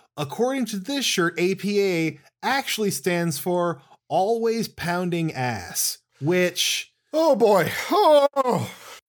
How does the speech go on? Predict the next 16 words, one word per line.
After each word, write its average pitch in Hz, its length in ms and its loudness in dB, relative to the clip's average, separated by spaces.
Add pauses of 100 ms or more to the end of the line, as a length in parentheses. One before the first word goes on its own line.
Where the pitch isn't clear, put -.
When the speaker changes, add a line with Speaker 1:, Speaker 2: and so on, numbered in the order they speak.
(100)
Speaker 1:
That 240 240 2
is 180 140 2
an 160 140 0
interesting, 185 640 -2
I 202 120 2
don't 269 100 2
even 143 160 2
know 139 140 2
if 131 100 -2
you 131 120 0
have 120 240 0
to, 98 180 -4
like, 95 400 -10 (180)
censor 294 380 -2
that, 269 340 0 (220)
Matt. 277 320 0